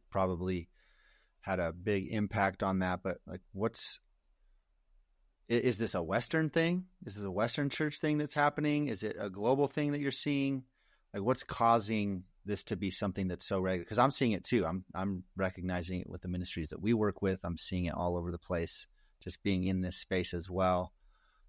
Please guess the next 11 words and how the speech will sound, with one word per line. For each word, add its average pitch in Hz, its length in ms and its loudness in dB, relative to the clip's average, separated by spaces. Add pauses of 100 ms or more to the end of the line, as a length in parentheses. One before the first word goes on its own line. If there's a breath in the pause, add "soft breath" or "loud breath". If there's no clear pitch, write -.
(140)
Um, 87 420 -6 (1120)
wh-, 95 220 -2 (140)
why 98 580 4
do 101 100 -2
you 95 120 0
think 92 280 -4
that 90 160 -4
that 85 200 0
is 95 80 -8
such - 600 -4 (140)
a 85 460 -4